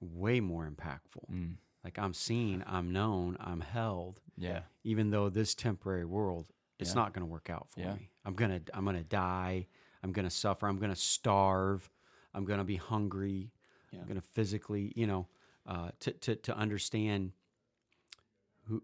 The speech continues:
Speaker 1: who I am in Christ.
Speaker 2: I mean, I think it goes right back to, and again, uh, it's, it's a lot easier said from a first world perspective, but we go to Romans eight, and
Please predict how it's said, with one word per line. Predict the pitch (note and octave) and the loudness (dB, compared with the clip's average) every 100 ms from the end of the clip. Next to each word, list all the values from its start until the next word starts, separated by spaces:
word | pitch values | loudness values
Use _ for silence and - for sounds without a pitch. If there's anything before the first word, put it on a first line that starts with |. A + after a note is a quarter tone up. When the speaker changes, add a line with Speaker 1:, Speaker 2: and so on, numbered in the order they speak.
| - | -2
Speaker 1:
who | A#2 | 0
I | G#2+ | 2
am | G2 G2 | 2 0
in | E2+ | -2
Christ. | - F#2+ F#2+ - - - | -4 -4 -4 -6 -10 -2
Speaker 2:
I | B2 | 0
mean, | A#2+ - | 2 2
I | |
think | A2+ A#2+ | 2 0
it | |
goes | G#2+ G#2+ | 0 2
right | G#2+ G2+ | 2 2
back | G#2 - | 0 0
to, | - G2 F#2 | -2 0 0
and | G2+ | 2
again, | G2+ A#2 E2 | 2 2 2
uh, | D2+ | 2
it's, | F#2+ G2+ - | 2 2 0
it's | - G2+ | -2 -2
a | G2 | 4
lot | G#2 - | 4 4
easier | G#2 F#2+ F#2 | 0 0 -2
said | - G2 F#2 | 2 4 4
from | F#2+ F#2 | 0 -2
a | |
first | E2+ F#2+ F2+ - | -2 -4 -4 -4
world | F#2 F2+ | -4 -2
perspective, | F2+ E2+ E2+ E2 F2 | -4 -4 -4 -2 -4
but | E2 F2 | -2 -2
we | G2+ | 0
go | G#2 | 0
to | G2 | 0
Romans | F#2+ F#2 F2 - | 0 0 -2 -2
eight, | G2 G2 | -2 -2
and | - | -4